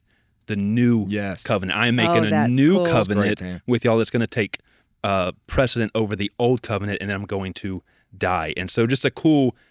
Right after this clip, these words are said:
Speaker 1: kind of shadow. It's pointing to
Speaker 3: I
Speaker 1: this
Speaker 3: love that.
Speaker 1: moment at the end where Jesus is making a new covenant.
Speaker 2: That's awesome.
Speaker 3: That's
Speaker 2: So,
Speaker 3: really
Speaker 2: so,
Speaker 3: cool.
Speaker 2: so the first thing is, like, this meal.
Speaker 1: Yeah.
Speaker 2: It's this, it, he's coming back from the spoils of war, and he gives him this.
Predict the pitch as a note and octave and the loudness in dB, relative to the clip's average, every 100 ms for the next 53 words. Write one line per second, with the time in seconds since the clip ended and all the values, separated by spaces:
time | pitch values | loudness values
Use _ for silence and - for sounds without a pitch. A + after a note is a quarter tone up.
0 | _ _ - C3+ G2 - - B2 A#2+ A2 | _ _ -2 -2 0 -2 0 0 2 2
1 | G2+ G2 G#2 - - - C3 B2+ A#2 G#2 | 0 -2 -6 -8 -14 -2 2 4 4 2
2 | - A2+ G#2+ F#2+ - - D3+ G#2+ A2 G#2 | 0 -2 0 -2 -6 -12 -2 -2 0 2
3 | A2+ A2+ G#2+ G2 - F#2+ G2+ G2+ F#2+ F2+ | 4 4 2 0 -2 -6 -6 -6 -6 -6
4 | G2 F2+ F2 G2 F2 F#2+ F2+ E2+ F2 F2 | -8 -8 -10 -8 -8 -10 -10 -8 -8 -8
5 | - - C#2 - G2 - G2+ F2+ - F3 | -10 -10 -12 -12 -12 -6 -6 -6 -6 -6
6 | - E3+ E3+ D#3+ - E3 C#3+ - A#2 - | -4 -2 0 0 -2 -6 -8 -12 -12 -2
7 | E3+ D#3 D3 A#2 A#2 G#2+ G#2 G#2+ A#2 G#2 | 0 0 -2 -4 -8 -10 -10 -4 -4 -4
8 | A1+ _ _ - G2 E2+ - A2 - B2 | -8 _ _ -6 -2 -2 -2 -6 -4 -6
9 | - A#2+ - _ _ A#2+ E3 D3 C#3 B2+ | -6 -10 -12 _ _ -2 0 2 2 0
10 | B2+ A#2 - C#3 C3 B2 A#2+ G#2 E2 _ | -4 -2 2 4 4 2 2 0 -4 _
11 | _ G#2+ G#2+ F#2 B2+ C3 A#2 F2+ D2 | _ -6 -6 -4 0 0 0 -2 -6